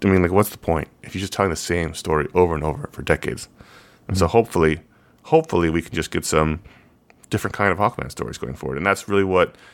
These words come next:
Speaker 1: excited me about this issue was I was, I was reading it going, "Oh my God, are they, are they doing this?"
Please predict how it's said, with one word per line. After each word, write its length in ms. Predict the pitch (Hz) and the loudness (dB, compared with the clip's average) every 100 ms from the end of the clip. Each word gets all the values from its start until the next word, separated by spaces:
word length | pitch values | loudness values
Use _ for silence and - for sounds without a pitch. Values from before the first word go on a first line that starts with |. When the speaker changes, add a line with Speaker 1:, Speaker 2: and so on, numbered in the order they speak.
| - | -16
Speaker 1:
excited 360 | - - 98 98 | -10 0 2 2
me 80 | 87 | -2
about 120 | 78 | -2
this 140 | 78 | -2
issue 260 | 92 - 76 | -2 -4 -6
was 140 | 69 | -4
I 60 | 71 | -4
was, 100 | 73 - | -4 -2
I 80 | 92 | -2
was 120 | 95 | 0
reading 200 | 107 92 | -2 -2
it 60 | |
going, 160 | - 76 | -4 -2
"Oh 40 | |
my 120 | 117 101 | -4 -2
God, 200 | 151 76 | -4 -6
are 40 | |
they, 100 | 71 - | -6 -2
are 80 | 90 | 0
they 100 | 123 | 0
doing 280 | 110 143 | 0 2
this?" 300 | 254 240 - | 0 -2 -6